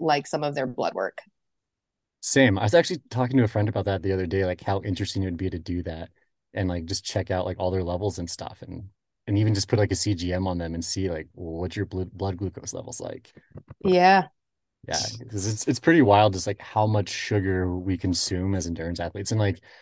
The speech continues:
Speaker 2: like, I, I'm not, like, hundred percent zero carb or, like, high carb, whatever. I feel like there's a balance and, like, there's different situations for different needs or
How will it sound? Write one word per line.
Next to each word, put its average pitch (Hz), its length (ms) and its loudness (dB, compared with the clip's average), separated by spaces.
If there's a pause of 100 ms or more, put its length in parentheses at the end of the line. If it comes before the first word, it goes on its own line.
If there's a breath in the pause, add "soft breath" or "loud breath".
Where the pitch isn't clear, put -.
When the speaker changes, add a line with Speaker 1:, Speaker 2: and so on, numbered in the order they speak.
(260 soft breath)
Speaker 2:
like, 123 120 4
I, 139 200 8
I'm 131 160 6
not, 131 220 6
like, 95 280 0 (360)
hundred 104 200 2
percent 104 300 0
zero 98 260 2
carb 90 360 0
or, 92 100 -2
like, 85 160 -4
high 90 180 -4
carb, 92 220 -4
whatever. 85 240 -6
I 87 80 -4
feel 98 120 -4
like 90 100 -4
there's 87 120 -6
a 82 60 -6
balance 87 540 -2
and, 85 100 -8
like, 80 220 -10 (140)
there's 87 320 -6 (440)
different 117 240 4
situations 98 540 -2
for 98 100 -6
different 85 320 -6
needs 87 320 -8
or 80 180 -10